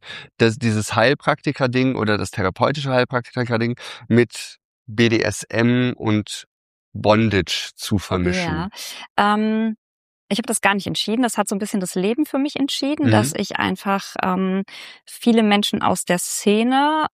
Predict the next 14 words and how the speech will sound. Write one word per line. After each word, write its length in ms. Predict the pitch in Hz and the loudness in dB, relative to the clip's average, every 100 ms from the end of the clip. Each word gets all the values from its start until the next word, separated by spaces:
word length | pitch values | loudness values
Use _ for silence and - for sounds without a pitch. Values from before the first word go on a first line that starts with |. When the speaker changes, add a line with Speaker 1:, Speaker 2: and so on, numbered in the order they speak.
| _ - | _ 0
Speaker 2:
ähm, 240 | 220 220 | 2 2
sie 400 | - - 226 - - | -2 -2 0 0 -4
quasi 340 | - 220 226 | -2 -2 0
den 140 | 214 208 | 0 -2
Weg 140 | 214 | 0
in 60 | 208 | 0
meine 160 | 196 | -2
Praxis 400 | - 233 - 277 | -4 -10 -8 -8
finden. 260 | - 302 320 403 - | -4 -4 -4 -8 -4
So, 240 | 247 277 285 - - | 2 2 2 -8 -8
ich 140 | 202 240 | -2 -2
hab 80 | |
das 160 | 262 240 | 0 0
auch 200 | 208 | 0